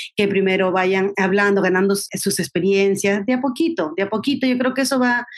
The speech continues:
va haciendo que las personas se vayan sintiendo más seguras. Entonces, tenemos esa manera de trabajar, salimos, eh, siempre impulsando, pues, el, el crecimiento, ¿no? Siempre,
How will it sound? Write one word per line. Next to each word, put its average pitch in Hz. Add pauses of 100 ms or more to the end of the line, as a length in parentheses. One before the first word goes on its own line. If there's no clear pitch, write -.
(260)
va 226
haciendo 240
que 233
las 196
personas 220
se 226
vayan 202
sintiendo 196
más 185
seguras. 170 (760)
Entonces, 220
tenemos 262
esa 277
manera 240
de 233
trabajar, 214
salimos, 233 (720)
eh, 196
siempre 247 (240)
impulsando, 214
pues, 220
el, 196
el 190
crecimiento, 175
¿no? 233
Siempre, 226